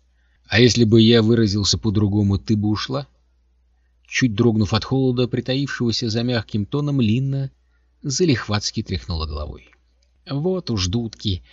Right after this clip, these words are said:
ни за что на свете и в темноте. В голосе девушки промелькнула мысль: «Как быть, если мои слова оскорбили охотника?»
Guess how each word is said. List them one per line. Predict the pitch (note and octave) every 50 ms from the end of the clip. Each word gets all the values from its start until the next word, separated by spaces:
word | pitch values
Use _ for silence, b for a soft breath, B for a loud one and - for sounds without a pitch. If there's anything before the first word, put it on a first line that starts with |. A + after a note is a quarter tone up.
| b b b
ни | A2 C3+ D#3+ D#3+
за | C#3+ D#3 C3+
что | - - - D#3+
на | D3+ C3+ A2+
свете | - - B2 C#3 C3+ - - F2+ - - _
и | B2+ A#2
в | -
темноте. | - - G#2+ G2 F2+ E2+ - - G#2 F#2+ - - _ _ _ _ _ _ _ _ _ _ _ _ _ _ _ _ -
В | F#2+
голосе | F#2 G2 A2 G#2+ G2 - G2+
девушки | F#2 F#2+ A#2+ C#3 C#3+ B2+ - B2
промелькнула | - - A2 G2+ F#2+ F2+ - A2+ A2+ A2 G2+
мысль: | F#2 F2+ E2+ - - F2 E2+ - - _ _ _ _ _ _ _ _
«Как | - - B2+ A2 F#2
быть, | F2+ B2+ C#3+ C3+ -
если | A#2 A2+ A2 - A#2
мои | A2 A2 A2 G#2+
слова | - - G2+ G2+ G#2+ C3+ C3+
оскорбили | B2+ - - A#2+ A2+ G#2+ G#2 A#2 A#2 A#2+
охотника?» | B2 A#2 - - A2+ A2 - F#2+ F2+ - - F#2+